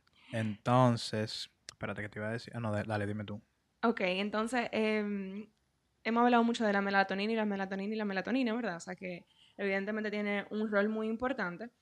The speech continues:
Speaker 2: Y uno de esos, por ese rol tan importante que tiene, se ha evaluado su uso como suplemento para dormir.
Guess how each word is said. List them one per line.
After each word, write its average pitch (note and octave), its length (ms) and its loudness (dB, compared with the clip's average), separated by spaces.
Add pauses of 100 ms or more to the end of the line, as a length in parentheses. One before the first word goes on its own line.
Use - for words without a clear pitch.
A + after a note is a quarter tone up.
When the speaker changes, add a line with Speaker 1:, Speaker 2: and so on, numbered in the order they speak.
(320)
Speaker 2:
Y A3+ 140 -2
uno B3+ 200 4
de C#4+ 60 6
esos, D4 460 -4 (160)
por G#3+ 240 6
ese A#3+ 340 2
rol C4+ 180 4
tan C4+ 120 2
importante B3+ 380 0
que B3+ 80 -2
tiene, F#3+ 300 -6 (480)
se F#3+ 360 4
ha G#3 480 8
evaluado G#3 500 4
su A#3 180 -4
uso G3+ 300 -4 (540)
como G3 200 2
suplemento F#3+ 520 -4
para F#3+ 180 0
dormir. G#3+ 460 -4